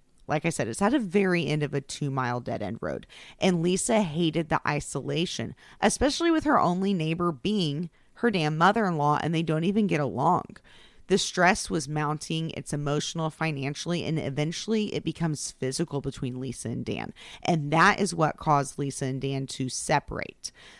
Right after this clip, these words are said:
So as of November nineteen ninety-seven, Lisa and Dan agreed to separate, and they actually write out and sign a separation agreement. But it's contingent that they still live together.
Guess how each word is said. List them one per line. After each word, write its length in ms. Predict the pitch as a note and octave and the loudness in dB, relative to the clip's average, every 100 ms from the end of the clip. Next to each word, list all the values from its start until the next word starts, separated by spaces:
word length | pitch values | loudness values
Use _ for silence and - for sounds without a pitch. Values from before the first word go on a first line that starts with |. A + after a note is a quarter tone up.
| - | -8
So 340 | - G#3 F#3+ - | 6 8 8 6
as 720 | F3 F3 E3+ D#3+ - - - - _ _ _ | 4 6 4 0 -4 -6 -6 -10 _ _ _
of 300 | D#3+ D#3 D3 | 4 4 4
November 540 | D#3 D#3+ D#3 F#3 A#3+ C4 | 2 2 4 4 4 4
nineteen 400 | F#3+ F#3 - G3+ | 4 2 2 2
ninety-seven, 640 | F#3 G#3 A3+ E3+ D3 D3 | 4 0 2 2 2 0
Lisa 460 | C#3 D3+ - G3 G3 | -2 -4 2 4 4
and 180 | - A3 | 2 2
Dan 240 | E3 D#3 | 2 2
agreed 360 | B2 C#3+ D3+ D#3 | 0 -2 -4 -2
to 100 | G3 | -2
separate, 560 | - D#3 C#3+ C#3 C#3 - | 0 0 0 0 -2 -2
and 100 | D3 | 0
they 100 | C#3+ | 0
actually 420 | D3+ - E3+ E3 | -2 -2 -2 0
write 420 | C3 B2+ C#3+ E3 - | 0 2 2 2 2
out 340 | D3 C#3 - | 4 4 2
and 160 | D3+ D#3 | -4 -4
sign 380 | - C#3 C#3 D#3 | -2 0 0 -2
a 60 | |
separation 680 | - D3 - F#3 D#3 C#3 D3 | 2 0 2 2 2 0 -4
agreement. 460 | C3+ C#3 C3 C3+ - - - - - | -4 -4 -4 -4 -6 -12 -20 -20 2
But 480 | C#4 B3+ F#3+ - - - - - | 6 8 8 4 -10 -18 -20 -4
it's 180 | F#3 - | -4 -2
contingent 640 | - F#3+ - G3+ G#3 G#3+ | 0 0 2 2 2 2
that 160 | F3 - | 2 2
they 120 | E3 | -2
still 380 | - - D#3+ C#3+ | -4 -2 0 0
live 260 | C3+ C#3 | -2 -2
together. 640 | - A#3 G#3+ A3 A#3 B3 | -2 0 4 4 4 0